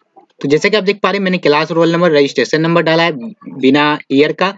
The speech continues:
क्योंकि admit card पे year भी रहता है तो year नहीं डालेंगे क्योंकि यहाँ पे सिर्फ registration number मांग रहा है। उसके बाद यहाँ पे university roll number डालेंगे। उसके बाद अगर first time आप कर रहे हैं तो next करेंगे, अगर sec-, second time कर रहे हैं तो ये डा-, सारी detail डालने के बाद आपको update button पे क्लिक करना है।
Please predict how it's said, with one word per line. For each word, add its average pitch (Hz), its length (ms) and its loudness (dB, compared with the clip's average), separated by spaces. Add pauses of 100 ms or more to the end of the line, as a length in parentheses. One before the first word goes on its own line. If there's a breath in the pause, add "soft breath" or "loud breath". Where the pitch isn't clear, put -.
(240 loud breath)
क्योंकि 160 260 0
admit 156 320 -2
card 165 200 -4
पे - 180 -2
year 156 200 2
भी 170 100 0
रहता 165 200 0
है 170 60 -2
तो - 80 -16
year 156 240 2
नहीं 151 200 2
डालेंगे 147 260 0
क्योंकि 156 220 -4
यहाँ 143 160 2
पे 160 120 -4
सिर्फ 160 220 0
registration 151 480 0
number 147 220 2
मांग 123 160 0
रहा 113 100 -2
है। 107 60 -6 (300 loud breath)
उसके - 220 0
बाद 156 100 -4
यहाँ 147 160 -2
पे 151 100 -8
university 143 540 0
roll 160 200 2
number 165 180 0
डालेंगे। 175 380 -4 (260 soft breath)
उसके 156 200 0
बाद 190 100 2
अगर 190 140 2
first 175 280 -2
time 190 160 0
आप 165 120 -4
कर 156 120 0
रहे 147 100 2
हैं 156 80 -2
तो 165 100 0
next 143 260 0
करेंगे, 175 380 -2 (280 loud breath)
अगर 151 200 2
sec-, - 500 -8
second 190 300 -2
time 180 180 -2
कर 160 120 -4
रहे 143 80 0
हैं 160 80 -2
तो 165 60 -4
ये 151 100 2
डा-, 151 180 -2
सारी 156 240 -2
detail 151 360 -2
डालने 127 300 -2
के 156 80 -6
बाद 156 140 0
आपको 131 200 -6
update 147 300 0
button 127 220 -2
पे 170 100 -8
क्लिक 160 220 -2
करना 117 240 -2
है। 107 60 -10